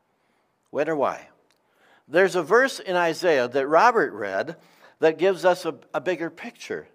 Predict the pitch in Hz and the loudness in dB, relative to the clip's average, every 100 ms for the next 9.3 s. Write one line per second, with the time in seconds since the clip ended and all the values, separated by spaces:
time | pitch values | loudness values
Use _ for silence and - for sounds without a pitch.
0 | _ 143 147 151 196 277 - 196 180 147 | _ -8 -2 0 2 0 -2 -4 -4 -2
1 | 170 214 185 131 120 127 135 139 139 143 | 2 4 4 0 -4 -2 0 0 -4 -4
2 | 143 123 139 135 127 135 127 90 - - | -4 -2 -2 0 -2 -4 -6 -14 -18 -20
3 | - _ 151 233 254 240 208 165 156 135 | -20 _ -2 -2 2 2 4 4 2 0
4 | 127 127 135 127 95 - - _ _ 120 | -4 -2 2 2 0 -8 -20 _ _ 2
5 | 143 196 214 190 147 147 151 151 151 - | 4 4 2 0 0 0 -2 -4 -12 -20
6 | _ _ _ _ 120 135 180 175 147 139 | _ _ _ _ 4 4 4 -4 -4 -4
7 | 123 104 98 95 120 - _ _ _ _ | -6 -6 -4 -4 -6 -14 _ _ _ _
8 | _ - 135 139 123 120 160 170 - 127 | _ 2 2 4 -2 -4 -6 -6 -4 -4
9 | 92 - - | -4 -8 -20